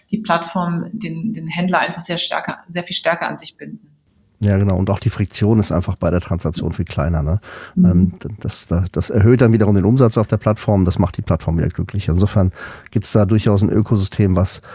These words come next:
Speaker 2: was, äh, Finanzierung braucht und auch einfordert.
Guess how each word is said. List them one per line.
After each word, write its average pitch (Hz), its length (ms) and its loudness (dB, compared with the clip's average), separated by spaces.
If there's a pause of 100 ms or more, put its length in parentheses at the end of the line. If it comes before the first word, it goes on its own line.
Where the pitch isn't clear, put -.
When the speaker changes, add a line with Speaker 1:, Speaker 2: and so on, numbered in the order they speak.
(300)
Speaker 2:
was, 101 240 0
äh, 92 280 4
Finanzierung 104 640 4
braucht 101 580 0
und 110 200 -2
auch - 180 -2
einfordert. - 720 -4